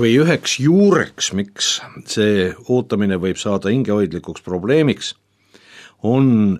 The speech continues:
üksilduse ja isoleerituse tunne. Väga sageli inimesed oma ootuses võivad ka sulguda iseendasse.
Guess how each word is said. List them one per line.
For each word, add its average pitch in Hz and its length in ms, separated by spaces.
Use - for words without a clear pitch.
üksilduse 107 840
ja 87 100
isoleerituse 87 960
tunne. 104 380
Väga 131 240
sageli 170 460
inimesed 117 340
oma 107 160
ootuses 156 680
võivad 110 260
ka - 160
sulguda 90 560
iseendasse. 85 720